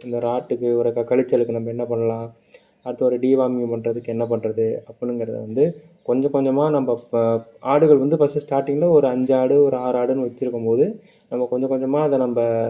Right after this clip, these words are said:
கத்துக்கிட்டோம்னா, கொஞ்சம் அதுக்கப்புறம் கொஞ்-, கொஞ்சம் பண்ணையை நம்ம எக்ஸ்டெண்ட் பண்ணும்போது ரொம்பவே நம்மளுக்கு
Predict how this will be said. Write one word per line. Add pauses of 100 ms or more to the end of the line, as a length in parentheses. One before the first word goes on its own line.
(420)
கத்துக்கிட்டோம்னா, (400)
கொஞ்சம் (320)
அதுக்கப்புறம்
கொஞ்-,
கொஞ்சம்
பண்ணையை
நம்ம
எக்ஸ்டெண்ட்
பண்ணும்போது (120)
ரொம்பவே
நம்மளுக்கு